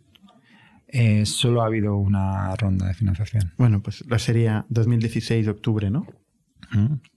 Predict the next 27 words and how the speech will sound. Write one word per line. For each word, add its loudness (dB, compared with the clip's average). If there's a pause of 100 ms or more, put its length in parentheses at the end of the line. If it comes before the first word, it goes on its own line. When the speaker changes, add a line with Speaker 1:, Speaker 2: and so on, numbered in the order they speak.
(280)
Speaker 1:
<clears throat> 2 (320)
Sí. -2 (260)
Speaker 2:
¿Por, 2
por -2
qué 0
vais 2
a 6
levantar 0 (420)
financiación? 0
Speaker 1:
<clears throat> 4 (1800)
Eh, 2 (300)
esta 0
conversación -2
que -2
te -2
he 0
dicho -2
con, 0
con 0
Pablo, 0 (480)
eh, 2
donde 0 (180)
por 0
una 0
parte -2
se -4
refleja -2